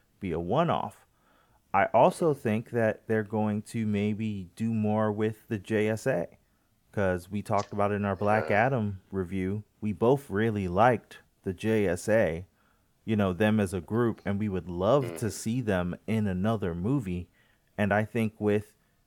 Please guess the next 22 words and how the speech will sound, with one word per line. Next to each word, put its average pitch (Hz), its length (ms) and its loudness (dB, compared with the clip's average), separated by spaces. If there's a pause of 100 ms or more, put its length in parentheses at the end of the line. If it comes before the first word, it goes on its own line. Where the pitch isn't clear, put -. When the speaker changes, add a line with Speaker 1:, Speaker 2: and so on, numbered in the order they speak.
(200)
Speaker 1:
Peter 113 420 -2
Gunn, 107 640 2 (400)
he 135 240 -6
would 135 220 -4
do 120 200 -2
that. 57 300 -2 (480)
I 90 140 -2
think 123 240 -4
he, 131 240 -4
I 110 80 0
think 160 180 -4
he 165 100 -4
would 104 520 2 (340)
bring 107 400 -2
that 101 320 2
in 113 240 -4
there, - 380 -8 (420)
you 98 160 -4
know? 87 300 -4 (600)
I 110 120 6
also 220 320 6
think 147 300 -2